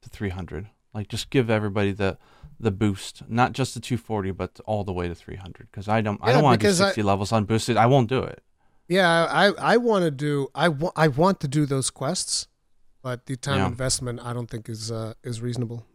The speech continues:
Speaker 2: But yeah, that's, and again, it's like, we're not saying we don't like the game, 'cause a lot of people, "Oh, you guys don't wanna do the grind." It's like, no, we've
Speaker 1: No,
Speaker 2: done the
Speaker 1: today is my
Speaker 2: grind.
Speaker 1: day to shower praise at the game. I just had the time
Speaker 2: Yeah.
Speaker 1: of my life playing it. Yes, I'm going back to F F. Actually, I was playing F F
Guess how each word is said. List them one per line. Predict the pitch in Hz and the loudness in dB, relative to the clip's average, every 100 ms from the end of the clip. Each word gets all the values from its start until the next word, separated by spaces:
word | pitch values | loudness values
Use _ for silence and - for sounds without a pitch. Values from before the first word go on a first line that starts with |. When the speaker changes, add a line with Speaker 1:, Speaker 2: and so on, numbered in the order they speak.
| _ | _
Speaker 2:
But | 117 - | -16 -8
yeah, | 151 180 | -2 0
that's, | 156 180 - - - - - | 0 -2 -6 -8 -20 -6 4
and | 254 | 6
again, | 302 233 143 | 8 6 4
it's | 196 - | 2 4
like, | 240 208 _ _ - | 4 4 _ _ -12
we're | 151 175 | -2 2
not | 233 233 | 2 2
saying | - 226 208 175 160 139 151 | 4 4 4 2 -2 -8 -12
we | 151 143 180 | -6 2 6
don't | 180 165 | 8 6
like | 135 170 175 | 4 2 2
the | |
game, | 190 208 | 0 2
'cause | 165 | 2
a | 165 | 2
lot | 165 | 2
of | |
people, | 165 160 | 0 -2
"Oh, | 165 | -2
you | 156 | -2
guys | 151 139 | -2 -2
don't | 156 | -2
wanna | 151 | -2
do | 135 135 | -4 -4
the | |
grind." | 147 143 | -2 -2
It's | - | -2
like, | 151 185 | -4 -2
no, | 190 | -2
we've | 214 180 | -2 2
Speaker 1:
No, | 127 | 6
Speaker 2:
done | 175 135 | 6 6
the | |
Speaker 1:
today | 139 175 | 8 10
is | 185 | 8
my | - | 8
Speaker 2:
grind. | 135 | 6
Speaker 1:
day | 135 143 | 6 4
to | 139 | 4
shower | 123 143 139 117 | 4 6 6 4
praise | - 139 127 175 117 | 2 4 6 6 2
at | 104 | -2
the | 98 | -2
game. | 95 98 | -2 -2
I | 113 | -2
just | 147 - | -4 2
had | 117 110 - - | 2 2 -2 -16
the | 107 | -4
time | 113 117 | 2 4
Speaker 2:
Yeah. | 110 | 4
Speaker 1:
of | |
my | 104 104 | 4 4
life | 104 160 143 - | 2 0 -2 -8
playing | 98 95 | -8 -6
it. | 80 | -8
Yes, | 107 139 151 | -2 -2 0
I'm | 139 | -2
going | 127 117 | -2 -2
back | 107 101 | -4 -4
to | 107 104 | -6 -4
F | 101 - | -6 -6
F. | 98 135 - - - - - - | -8 -8 -12 -14 -14 -14 -12 -6
Actually, | 139 120 | -2 -2
I | |
was | - | 0
playing | 139 123 | 0 0
F | 113 | 0
F | 113 | -2